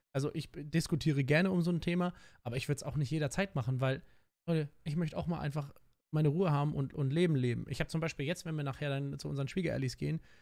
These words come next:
möchte ich diese Diskussion, die wir jetzt gerade geführt haben, nicht nochmal anfangen. Wenn dann irgendein so ein Penner ankommt und, „Äh,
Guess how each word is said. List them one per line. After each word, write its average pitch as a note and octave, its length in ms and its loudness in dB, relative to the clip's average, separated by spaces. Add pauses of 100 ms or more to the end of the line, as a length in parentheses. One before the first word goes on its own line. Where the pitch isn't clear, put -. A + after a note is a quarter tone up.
(240)
möchte D3+ 180 6
ich B2 80 2
diese F#3 220 2
Diskussion, C#3 380 0
die C3+ 100 0
wir B2+ 60 2
jetzt B2 140 -2
gerade F3+ 260 2
geführt F3 300 -2
haben, C3 160 4
nicht C#3 180 6
nochmal C3 400 2
anfangen. A#2+ 420 -6 (320)
Wenn D3+ 80 4
dann D#3 120 6
irgendein F3 560 4
so C#3 80 -2
ein C#3 120 -4
Penner D#3 320 2
ankommt C#3+ 380 -2
und, C3+ 180 -4
„Äh, G#3 380 4